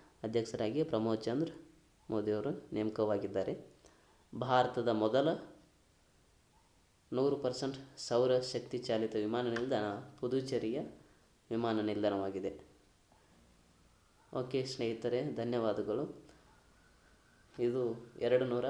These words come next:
ಐವತ್ತು ಎಂ ಸಿ ಕ್ಯೂ ಇದ್ದಾವೆ. ಇದು ಕಳೆದ ಆರು ತಿಂಗಳ current affairs based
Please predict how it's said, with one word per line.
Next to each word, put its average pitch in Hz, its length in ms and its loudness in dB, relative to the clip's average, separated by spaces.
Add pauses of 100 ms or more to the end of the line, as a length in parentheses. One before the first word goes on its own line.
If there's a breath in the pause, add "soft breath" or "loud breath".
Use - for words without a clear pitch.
(140)
ಐವತ್ತು 127 680 -2 (540)
ಎಂ 120 140 -4
ಸಿ 120 160 -6
ಕ್ಯೂ 117 160 2
ಇದ್ದಾವೆ. 107 640 0
ಇದು - 400 -8
ಕಳೆದ 120 200 2
ಆರು 117 360 2
ತಿಂಗಳ 120 340 0 (1800)
current 127 320 0
affairs 117 340 -2
based 123 340 0